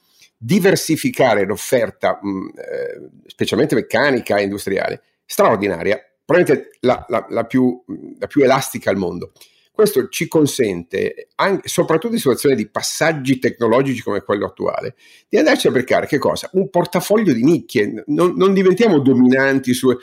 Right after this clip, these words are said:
sulla filiera dell'idrogeno, però diventiamo, eh, come dire, un, eh,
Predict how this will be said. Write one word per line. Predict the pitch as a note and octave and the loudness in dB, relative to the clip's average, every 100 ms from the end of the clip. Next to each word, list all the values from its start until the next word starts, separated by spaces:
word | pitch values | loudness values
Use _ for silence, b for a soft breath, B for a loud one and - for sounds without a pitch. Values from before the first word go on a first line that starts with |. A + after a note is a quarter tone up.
| B B B | B B B
sulla | - C3 | 2 2
filiera | - B2+ C3 B2+ | 2 0 2 2
dell'idrogeno, | B2+ A#2+ A2+ G2+ B2+ A#2 G#2+ A2 G#2+ - b b _ | 2 0 0 2 2 2 2 0 -2 -6 b b _
però | G3 G3+ C3 | 2 4 4
diventiamo, | C#3 D#3+ E3 E3 D#3 A#2+ A2 A2 G#2 - | 2 2 2 2 2 0 -2 -2 -2 -2
eh, | A2 G#2+ G2 - | 0 0 -2 -6
come | - C3 | -4 -2
dire, | A#2+ A2 G2+ | 0 0 0
un, | B2+ B2 A#2+ A#2+ A#2 - _ b b b _ - | 0 0 0 0 -2 -8 _ b b b _ -8
eh, | A2+ A2 - - - | -4 -2 -4 -8 -14